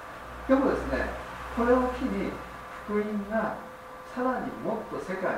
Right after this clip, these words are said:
にですね、広がっていったんですね。こういう事実を見ると、迫害が起こった時に、自分の国を捨てて他の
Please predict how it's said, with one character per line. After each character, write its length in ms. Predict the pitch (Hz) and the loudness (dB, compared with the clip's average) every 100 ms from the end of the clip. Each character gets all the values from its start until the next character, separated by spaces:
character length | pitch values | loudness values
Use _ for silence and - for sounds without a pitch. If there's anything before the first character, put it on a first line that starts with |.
| - | -4
に 80 | |
で 80 | - | -10
す 80 | - | -10
ね、 100 | 220 - - - | -10 -10 -12 -6
広 160 | 131 147 | -4 -4
が 100 | 147 | -4
っ 60 | |
て 80 | 147 | -4
い 60 | 143 | -6
っ 20 | - | -6
た 80 | |
ん 80 | - | -6
で 80 | - | -6
す 160 | - 254 | -8 -4
ね。 240 | - - - - 262 262 262 262 262 262 262 254 254 254 262 262 - - - - - - - 226 | -4 -4 -8 -12 -12 -10 -10 -10 -10 -10 -12 -10 -10 -10 -10 -10 -10 -12 -12 -12 -12 -12 -6 0
こ 80 | |
う 80 | 233 | 2
い 80 | 233 | 2
う 60 | - | -2
事 80 | 233 | -4
実 80 | 208 175 | -4 0
を 80 | 151 | 0
見 160 | 160 | 0
る 80 | - - | -4 -4
と、 320 | 156 143 - - - - | 0 0 0 -6 -12 -10
迫 240 | 156 165 196 | -8 -4 0
害 160 | 208 | 0
が 0 | |
起 240 | 208 202 208 | 0 -2 -2
こ 80 | 214 | -4
っ 80 | |
た 80 | 262 | -6
時 80 | - - 208 | -8 -8 -8
に、 80 | - 110 - - - - - - - - | -8 -8 -8 -12 -12 -12 -12 -12 -12 -10
自 80 | 175 208 | -8 -2
分 240 | 226 233 | 0 0
の 80 | 226 - | -2 -4
国 160 | 214 | -4
を 80 | 214 196 | -2 -4
捨 80 | 214 | -4
て 80 | 202 | -2
て 0 | 180 - | -4 -2
他 160 | 190 | -4
の 80 | 196 | -4